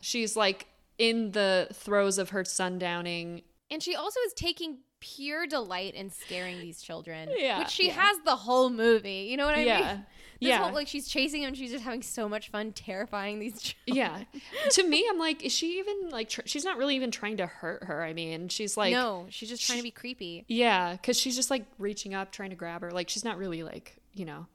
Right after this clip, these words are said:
Speaker 1: whatever. But, um, then Becca decides that she can look in the mirror, and she, like, looks in the mirror and
Speaker 2: Oh,
Speaker 1: breaks
Speaker 2: yeah.
Speaker 1: it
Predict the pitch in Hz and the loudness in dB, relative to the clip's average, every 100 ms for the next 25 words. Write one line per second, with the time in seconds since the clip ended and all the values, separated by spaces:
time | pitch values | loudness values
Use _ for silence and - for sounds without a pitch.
0 | _ _ _ _ 190 180 165 165 180 175 | _ _ _ _ -4 -2 -2 -2 2 4
1 | 175 - - - _ - 196 185 180 175 | 2 -4 -20 -20 _ 0 4 6 4 2
2 | 180 - _ _ _ - 202 208 196 190 | -4 -8 _ _ _ 0 6 8 8 4
3 | 190 - - _ _ _ 185 170 208 208 | 0 -4 -8 _ _ _ -8 4 6 6
4 | 220 208 196 196 - 208 202 202 - 196 | 6 6 6 2 4 6 8 4 2 -2
5 | - - 220 - 247 254 247 233 233 220 | 0 -4 -6 -4 -4 -2 -4 -2 -2 0
6 | 214 214 208 202 196 185 185 - 196 185 | 0 0 0 0 0 -2 -4 -4 -4 0
7 | 202 196 190 208 226 - 240 233 226 220 | 2 2 2 -4 -2 -2 0 0 2 2
8 | 220 208 180 214 220 - - 208 190 185 | 0 0 2 2 2 0 2 4 4 4
9 | 185 | 2